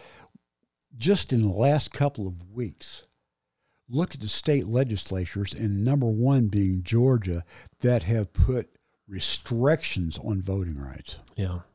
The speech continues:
Speaker 1: And every one of those has been by a Republican-controlled
Speaker 2: Right.
Speaker 1: state government.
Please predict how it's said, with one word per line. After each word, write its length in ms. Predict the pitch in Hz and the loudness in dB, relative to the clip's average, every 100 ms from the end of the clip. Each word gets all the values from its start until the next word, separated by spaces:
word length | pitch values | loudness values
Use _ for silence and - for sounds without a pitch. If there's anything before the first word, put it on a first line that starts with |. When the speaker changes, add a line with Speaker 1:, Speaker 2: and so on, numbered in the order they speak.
| _ _ _ - - - - | _ _ _ -18 -16 -16 -6
Speaker 1:
And 300 | 143 135 120 - | 2 2 2 2
every 560 | 143 185 180 185 185 | 6 6 4 2 4
one 480 | 175 135 131 135 175 | 4 4 6 6 8
of 180 | 180 143 | 6 4
those 540 | 110 101 87 95 95 - | 2 2 0 -4 -10 -12
has 460 | - - 131 120 101 | -6 2 4 4 0
been 480 | 104 117 120 117 104 - - - _ | 2 4 4 4 0 -8 -20 -20 _
by 280 | 120 117 120 - | 0 2 2 2
a 160 | 107 | 0
Republican-controlled 2250 | 107 101 92 _ - 135 139 143 127 - 98 90 90 - 95 90 - - 117 107 87 85 80 | 2 0 -2 _ 0 2 2 2 0 -2 -4 -4 -6 -4 -4 -4 -6 0 2 2 0 -4 -8
Speaker 2:
Right. 120 | 92 85 - - | -10 -10 -16 -10
Speaker 1:
state 520 | - - 110 101 - | -8 0 0 0 -2
government. 460 | 110 92 76 - | -2 -2 -4 -10